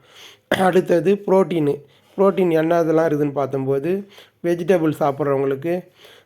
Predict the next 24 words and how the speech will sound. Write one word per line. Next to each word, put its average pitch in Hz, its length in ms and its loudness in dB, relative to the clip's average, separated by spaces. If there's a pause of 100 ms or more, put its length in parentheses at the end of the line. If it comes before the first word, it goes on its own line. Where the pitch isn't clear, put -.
(120)
எல்லாம் 170 360 -2
என்னென்ன 170 420 2
இருக்கும்? 143 400 0
பா-, 151 240 0
பால், 143 640 0
தயிர், 139 640 0 (360)
புரோட்டீன் 165 420 -2
காய்கறிங்க, 135 840 0 (500)
அதுக்கப்புறம் 156 640 -2
வந்து 180 500 -2 (100)
இந்த, 170 540 0
ம், 143 580 -2
கொஞ்சம் 170 220 -2
நம்ம 160 420 2
ஆயில் 185 200 4
கூட 170 220 2
இப்போ 160 160 -2
குறைச்சிக்கணும். 143 560 -4 (480)
அதிகமா 160 560 0
ஆயில் 165 200 -2
சாப்பிடக்கூடாது, 143 640 0
அதிகமா 139 460 -4
நெய்யும் 143 420 0
சாப்பிடக்கூடாது. 123 640 -6